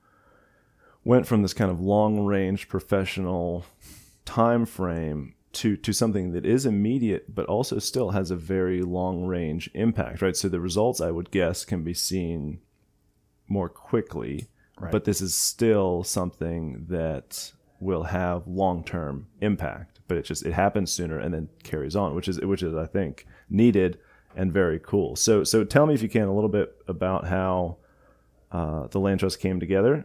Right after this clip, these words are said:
Speaker 1: and then if you could explain kind of what is a land trust.
Speaker 2: Sure. Um, so maybe I'll start with how it came about first,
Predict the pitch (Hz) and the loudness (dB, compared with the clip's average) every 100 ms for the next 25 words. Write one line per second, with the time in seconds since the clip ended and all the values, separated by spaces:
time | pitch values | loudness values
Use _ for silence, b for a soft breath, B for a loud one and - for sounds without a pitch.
0 | - 92 95 98 95 92 92 107 90 - | -6 -4 0 2 2 -2 -2 0 0 -2
1 | - 98 92 87 82 - 85 82 95 107 | -4 -2 0 -2 -4 -4 -4 -2 2 2
2 | 95 80 87 87 87 87 - - _ _ | 2 0 -2 -2 -4 -4 -10 -16 _ _
3 | - 247 240 - _ _ _ _ _ b | -12 -8 -8 -10 _ _ _ _ _ b
4 | b b _ 123 113 113 110 110 110 - | b b _ -2 0 2 0 0 -4 -4
5 | 131 120 135 131 104 - - - - 104 | -2 0 0 0 -2 -4 -10 -8 -2 0
6 | 104 104 95 92 92 87 - - _ _ | 0 -2 -4 -2 -2 -4 -14 -20 _ _
7 | _ - - 98 90 - 95 85 90 80 | _ -10 -2 -2 -2 -4 -6 -4 -4 -4
8 | - 92 82 - - | -6 -4 -4 -8 -14